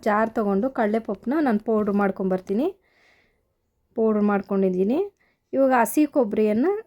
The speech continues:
ಸೇರಿಸ್ಕೊತೀನಿ ಇದಕ್ಕೆ ನಾನು. ಮತ್ತೆ ನಾನು ರುಬ್ಕೊಂಬರ್ತೀನಿ. ಇವಾಗ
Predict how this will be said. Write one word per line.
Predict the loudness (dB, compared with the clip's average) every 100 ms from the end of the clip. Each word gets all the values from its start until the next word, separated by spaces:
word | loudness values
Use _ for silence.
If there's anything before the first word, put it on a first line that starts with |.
| -12
ಸೇರಿಸ್ಕೊತೀನಿ | -4 -4 -4 -4 -4 -2 -2
ಇದಕ್ಕೆ | -2 -4 -4
ನಾನು. | -4 -2 -2 -2 -8 _ _ _ _ -4
ಮತ್ತೆ | -4 0 0
ನಾನು | 2 0 -2 -4 _ _ -16 -14 -14 -8
ರುಬ್ಕೊಂಬರ್ತೀನಿ. | -8 -4 0 0 0 -2 -2 -2 -4 _ _ _ _ _ _ _ _ _ _ _ _ _ -20 -16 -14 -14 -14 -16 -14 -16 -12 -12 -12 -16 -18 -16 -16 -16 -18 -18 -18 -18 -20 -6
ಇವಾಗ | 0 2